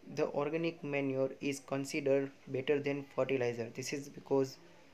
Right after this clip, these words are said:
provide lots of humus to soil, enhance water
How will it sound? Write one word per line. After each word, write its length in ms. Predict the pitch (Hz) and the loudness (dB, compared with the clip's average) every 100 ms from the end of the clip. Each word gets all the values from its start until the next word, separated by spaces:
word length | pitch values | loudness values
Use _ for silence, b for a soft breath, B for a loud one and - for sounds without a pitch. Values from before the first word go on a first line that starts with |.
| - - | -16 -2
provide 320 | 135 139 131 | 4 4 4
lots 320 | 131 131 - | 2 0 0
of 160 | 139 135 - | -2 -2 -6
humus 400 | 139 135 139 139 | -4 0 0 -2
to 160 | 143 | -6
soil, 340 | 139 139 139 143 147 - - - - - - - | -4 2 2 2 -4 -14 -20 -20 -20 -20 -20 -8
enhance 560 | 139 131 139 139 139 - | -4 -4 0 0 -2 -4
water 360 | 127 131 139 | -2 2 2